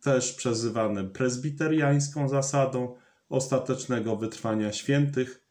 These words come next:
To też jest takie przezwisko, prezbiteriańska zasada ostatecznego wytrwania świętych.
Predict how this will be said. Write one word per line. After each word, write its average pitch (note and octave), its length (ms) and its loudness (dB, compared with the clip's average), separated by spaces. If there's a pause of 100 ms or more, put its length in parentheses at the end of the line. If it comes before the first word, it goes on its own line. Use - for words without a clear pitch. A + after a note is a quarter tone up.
(420)
To C3 140 0
też A2 240 -2
jest G#2+ 200 -4
takie G2+ 260 -4
przezwisko, G#2 600 -4
prezbiteriańska G2 1160 -6
zasada G2 440 -6
ostatecznego G2 720 -8
wytrwania F2+ 540 -10
świętych. G2 580 -8